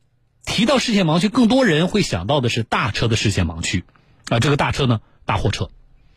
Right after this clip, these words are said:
啊，像渣土车啊，或者那种厢式的大货车，还有什么，呃，大巴车，啊，载客的大巴车、公交车。啊，当然也必须要说，啊，我觉得这个单独，我想拿出时间来跟大家说的是什么？就是小车的视线盲区，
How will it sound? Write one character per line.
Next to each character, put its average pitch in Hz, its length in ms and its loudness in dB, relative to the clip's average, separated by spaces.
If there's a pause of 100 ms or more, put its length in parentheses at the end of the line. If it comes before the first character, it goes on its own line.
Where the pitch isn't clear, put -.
(280)
啊， 78 180 -6
像 95 160 -2
渣 98 160 -2
土 104 160 -2
车 - 180 0
啊， 90 120 0
或 - 140 2
者 85 200 -2
那 104 100 0
种 87 140 0
厢 120 280 0
式 113 260 0
的 85 220 -2 (180)
大 110 160 0
货 95 120 2
车， 95 220 0
还 110 180 0
有 123 120 2
什 92 160 -2
么， 90 200 -2 (800)
呃， 80 240 -4 (140)
大 113 140 0
巴 98 120 2
车， 107 260 -2 (880)
啊， 92 180 -2
载 113 180 0
客 117 140 0
的 104 120 2
大 101 140 0
巴 92 120 0
车、 104 120 -2
公 120 160 2
交 104 120 2
车。 98 240 -2 (380)
啊， 104 100 2
当 113 140 2
然 98 160 2 (160)
也 104 100 2
必 120 140 0
须 117 120 0
要 98 120 4
说， 107 260 0 (360)
啊， 82 100 -4
我 85 100 0
觉 113 80 0
得 117 60 0
这 147 120 0
个 98 120 0
单 139 240 2
独， 107 280 2 (260)
我 113 120 0
想 107 160 2 (400)
拿 101 240 0
出 98 300 4
时 - 180 0
间 101 140 2
来 92 100 2
跟 98 100 -2
大 92 140 2
家 98 100 2
说 104 180 0
的 104 60 2
是 104 120 0
什 78 160 -4
么？ 92 60 0
就 113 140 0
是 107 100 2
小 - 360 -2
车 233 280 0
的 160 100 0
视 - 160 -2
线 - 120 -8
盲 78 140 -10
区， - 240 -8